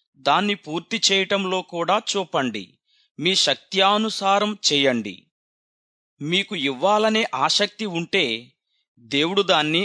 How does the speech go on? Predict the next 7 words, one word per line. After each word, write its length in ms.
అంగీకరిస్తాడు. 960
మీ 200
దగ్గర 360
లేని 380
దాన్ని 320
బట్టి 320
కాకుండా, 580